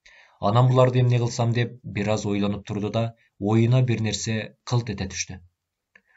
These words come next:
«Өлүктөрдү алтындар менен кошо көмүп таштабаймынбы бул көргө? Арбактары көр талашып, аны менен кошо алтындарды кайтарып жата беришсин». Улукбек ордунан шашпай туруп, өлүктөрдү чекесинен, буттарынан кармап,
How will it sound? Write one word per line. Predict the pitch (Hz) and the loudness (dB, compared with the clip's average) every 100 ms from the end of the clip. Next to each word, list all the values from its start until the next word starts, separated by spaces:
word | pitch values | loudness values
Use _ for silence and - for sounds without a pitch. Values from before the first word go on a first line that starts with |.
| - | -4
«Өлүктөрдү | 104 120 131 135 131 147 139 | 0 0 2 2 4 2 2
алтындар | 113 110 110 117 117 | 2 0 0 0 0
менен | 113 110 117 | 0 -2 -4
кошо | - 101 113 - | -6 -6 -6 -4
көмүп | 110 113 - - | -2 -2 -6 -8
таштабаймынбы | 107 - 123 127 110 90 85 - | -4 -2 2 2 2 -2 -10 -10
бул | 104 107 | -4 -2
көргө? | 104 95 92 _ _ _ _ | -2 -4 -10 _ _ _ _
Арбактары | - 107 110 - 113 113 - | 0 2 2 2 0 0 0
көр | 113 | -2
талашып, | 110 104 101 - 131 | 0 0 0 -2 -2
аны | 107 104 | -2 -2
менен | 104 104 | -4 -6
кошо | 98 107 | -6 -2
алтындарды | 101 98 110 98 95 | -2 -2 -4 -4 -4
кайтарып | 104 101 104 98 | -6 -6 -6 -6
жата | 101 98 | -8 -6
беришсин». | 90 - - _ _ _ _ _ - | -6 -6 -8 _ _ _ _ _ -4
Улукбек | 107 123 131 139 131 | 0 0 0 0 2
ордунан | 113 98 113 113 | 0 0 -2 -2
шашпай | - 98 - 104 | -4 -6 -4 -4
туруп, | 98 107 110 - _ - | -4 -6 -6 -14 _ -6
өлүктөрдү | 104 117 131 135 135 143 | 0 0 0 0 -2 -2
чекесинен, | 143 120 113 - 117 107 98 _ - | -4 -4 -4 -4 -4 -4 -8 _ -10
буттарынан | 104 110 - 123 123 135 | -6 -6 -4 -2 0 -2
кармап, | 127 113 101 85 | -2 -4 -6 -10